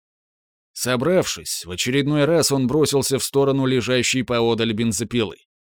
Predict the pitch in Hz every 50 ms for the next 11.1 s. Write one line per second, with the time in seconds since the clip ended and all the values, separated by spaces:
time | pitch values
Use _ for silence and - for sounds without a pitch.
0 | _ _ _ _ _ _ _ _ _ 98 98 110 127 135 123 - - 156 165 151
1 | - 151 139 - 147 151 143 143 - 190 190 - - 123 117 92 110 117 117 120
2 | 117 110 98 - 107 101 - - - 117 104 85 76 - - - - _ - -
3 | _ - 95 117 131 147 165 151 123 117 113 110 151 156 139 - 135 - 143 135
4 | 127 110 131 139 131 104 135 131 117 - 135 113 - 143 151 139 107 82 - -
5 | - - _ - 98 98 104 107 107 110 104 - 117 110 92 85 - - - -
6 | _ _ _ _ _ _ _ _ _ _ _ _ _ _ _ 101 90 107 117 123
7 | 123 110 156 151 147 151 143 117 117 113 139 143 143 147 - - 139 135 127 -
8 | - 135 135 131 135 131 127 127 120 - 131 127 123 123 123 123 123 123 127 151
9 | 143 110 95 87 - - - - - 110 113 120 123 120 - 131 131 127 127 117
10 | - 120 123 120 110 104 120 110 - 113 107 104 117 110 - 113 110 107 104 -
11 | 76